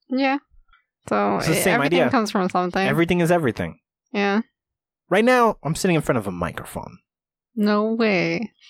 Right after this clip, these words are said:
Speaker 2: This microphone is just conversation, but louder.
Speaker 1: <laughs> Yes. Yes, it is.
Speaker 2: How to turn the volume up if my voice doesn't go up higher?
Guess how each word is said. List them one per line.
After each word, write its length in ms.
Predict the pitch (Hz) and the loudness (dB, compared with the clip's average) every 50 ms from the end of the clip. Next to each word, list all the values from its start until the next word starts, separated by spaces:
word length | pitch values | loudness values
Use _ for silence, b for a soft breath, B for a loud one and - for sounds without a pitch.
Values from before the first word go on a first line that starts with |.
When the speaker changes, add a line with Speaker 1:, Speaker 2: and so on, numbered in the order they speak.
| b b b | b b b
Speaker 2:
This 200 | 147 151 - - | -2 -2 0 0
microphone 840 | 135 147 190 254 262 - 165 113 - - 98 87 82 85 - - _ _ _ _ _ - _ _ _ _ _ _ - - _ - | 0 2 2 2 2 0 -2 -2 -2 -4 -4 -2 -2 -4 -6 -10 _ _ _ _ _ -20 _ _ _ _ _ _ -20 -16 _ 0
is 260 | 220 220 208 170 143 117 | 2 4 4 4 2 2
just 360 | 180 175 170 156 - - - _ _ _ _ _ _ _ _ - | 2 4 4 2 0 -6 -12 _ _ _ _ _ _ _ _ -8
conversation, 880 | - - 151 131 113 107 107 - - 247 247 220 - - 139 120 120 123 _ _ _ - | -4 -2 -2 -2 -2 -4 -4 -4 0 0 0 2 2 2 0 0 -2 -4 _ _ _ -2
but 180 | - 104 - _ | -2 -2 -2 _
louder. 460 | - 101 107 98 85 80 - 76 - - _ _ - | -6 -4 -2 -2 -2 -2 -2 -6 -8 -8 _ _ -8
Speaker 1:
<laughs> 200 | - 185 - - | -6 -4 0 2
Yes. 520 | 277 247 214 208 160 160 165 180 196 - - - - _ _ _ - | 4 4 4 4 2 2 0 -2 -4 -6 -14 -20 -20 _ _ _ -4
Yes, 220 | 196 185 - - | -4 -4 -2 -2
it 100 | 196 180 | -2 0
is. 300 | 180 180 190 214 220 - - | 0 0 0 -2 -4 -4 -2
Speaker 2:
How 60 | 160 | 0
to 80 | 185 190 | 0 2
turn 180 | - 277 247 226 | 2 0 2 2
the 60 | 208 | 0
volume 480 | 165 143 170 185 214 220 196 180 156 | 0 2 2 2 4 4 4 4 4
up 140 | 147 135 - | 2 2 2
if 120 | 147 131 143 | 0 0 0
my 140 | 147 135 | 0 0
voice 260 | 123 113 139 156 151 143 | 2 2 2 2 2 2
doesn't 240 | - 131 123 131 123 | 0 -2 0 0 2
go 160 | 127 120 117 | 2 2 2
up 120 | 113 - | 2 0
higher? 340 | - 104 90 85 85 80 - | 0 -2 -2 -2 -4 -6 -8